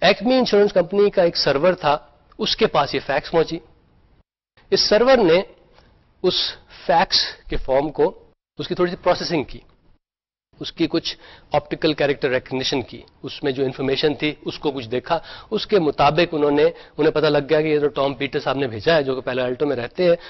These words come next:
उसके, Tom Peters के बारे में कुछ historical information भी थी उस server के पास,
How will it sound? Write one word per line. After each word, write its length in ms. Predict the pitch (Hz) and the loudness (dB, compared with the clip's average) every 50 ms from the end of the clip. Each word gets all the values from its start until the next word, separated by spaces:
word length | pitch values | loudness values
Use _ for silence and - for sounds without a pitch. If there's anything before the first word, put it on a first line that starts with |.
| - - - | -12 -10 -8
उसके, 240 | 170 - - 202 185 - - - _ _ _ | -8 -2 0 -2 -2 -2 -4 -18 _ _ _
Tom 160 | - 147 151 147 | 0 0 0 0
Peters 260 | 156 160 165 180 160 | -2 0 0 0 -2
के 60 | 165 | -2
बारे 240 | 156 131 131 135 147 151 | 0 0 0 2 2 2
में 140 | 156 160 | 2 2
कुछ 240 | 156 160 143 - - | 2 0 -4 -8 -6
historical 440 | - 127 - - 139 135 139 143 156 | -6 -4 -2 0 0 2 2 2 0
information 440 | 147 135 - 139 135 135 - 165 175 | 0 -2 -4 -6 -4 -4 -2 -2 -2
भी 100 | 175 180 | -2 -4
थी 120 | 175 185 | -4 -4
उस 120 | 180 - - | -6 -4 -2
server 240 | 160 156 156 160 | 0 2 2 2
के 80 | 156 160 | 2 2
पास, 280 | 143 151 151 151 147 | 2 2 2 2 0